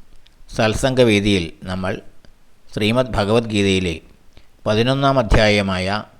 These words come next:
വിശ്വരൂപ ദർശന യോഗത്തിലെ നാൽപത് ശ്ലോകങ്ങൾ പൂർത്തിയാക്കി. ഇന്ന് നമുക്ക് നാൽപത്തിയൊന്ന്, നാൽപത്തിരണ്ട്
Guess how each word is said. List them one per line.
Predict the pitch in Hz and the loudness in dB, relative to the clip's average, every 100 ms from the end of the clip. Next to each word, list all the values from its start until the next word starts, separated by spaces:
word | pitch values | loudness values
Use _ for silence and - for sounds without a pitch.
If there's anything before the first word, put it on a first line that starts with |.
| - | -10
വിശ്വരൂപ | 101 - - 139 131 123 123 | -6 -4 0 2 2 2 0
ദർശന | 107 - - 98 | 0 -2 -4 -4
യോഗത്തിലെ | 98 90 87 92 87 87 - - - - - - - _ - - - | -4 -4 -6 -8 -8 -10 -14 -20 -20 -20 -20 -20 -20 _ -20 -20 -8
നാൽപത് | 107 107 127 - - 143 | -2 0 0 -2 -2 0
ശ്ലോകങ്ങൾ | 135 101 90 90 110 | 0 -2 -4 -4 -6
പൂർത്തിയാക്കി. | 123 87 85 90 82 - - - - - - - - - - - - - - - - - - - - - - - | -6 -8 -6 -6 -6 -10 -20 -20 -20 -20 -20 -20 -20 -20 -20 -20 -20 -20 -20 -18 -18 -16 -18 -18 -20 -20 -20 -8
ഇന്ന് | 113 | -2
നമുക്ക് | 104 90 110 101 | -2 0 -2 -2
നാൽപത്തിയൊന്ന്, | 98 104 - 117 98 120 117 123 123 | 0 -2 -2 -4 -2 0 0 0 -2
നാൽപത്തിരണ്ട് | 95 98 - 101 - 104 92 98 - | -2 -2 -4 -4 0 0 -2 -2 -2